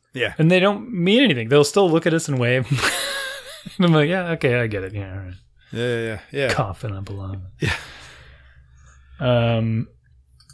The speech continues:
Speaker 2: yeah, it's fascinating times, but.
Speaker 1: Huh. Yeah. Yeah. It is have fascinating times. And I, I really don't wanna even get into the whole, like, should we open or not?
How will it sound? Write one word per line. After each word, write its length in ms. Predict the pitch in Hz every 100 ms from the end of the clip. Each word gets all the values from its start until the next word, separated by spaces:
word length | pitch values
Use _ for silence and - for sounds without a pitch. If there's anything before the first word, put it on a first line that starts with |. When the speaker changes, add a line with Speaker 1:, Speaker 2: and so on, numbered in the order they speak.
| -
Speaker 2:
yeah, 200 | 117 107
it's 180 | - -
fascinating 580 | - 113 - 170 -
times, 360 | - 170 170 135
but. 240 | - 175 - _ _ _ _ _ _ _ _ _ _ _ _ _ _ _ _ _
Speaker 1:
Huh. 200 | 190 165 - _ - - - - _ _
Yeah. 320 | 135 127 180 - _ _ _ _ _ _ _ _ _ _
Yeah. 220 | 135 123 -
It 120 | 165
is 100 | 170
have 140 | 156 131
fascinating 420 | 135 - 127 120
times. 280 | 127 120 107
And 100 | 120
I, 200 | 147 139
I 20 |
really 220 | 156 165 156
don't 160 | 135
wanna 160 | 131 127
even 220 | 120 110
get 140 | 120
into 180 | 127 127
the 100 | 104
whole, 260 | 95 123 113
like, 220 | 107 95
should 180 | - 113
we 100 | 110
open 220 | 113 101
or 100 | 101
not? 280 | 110 107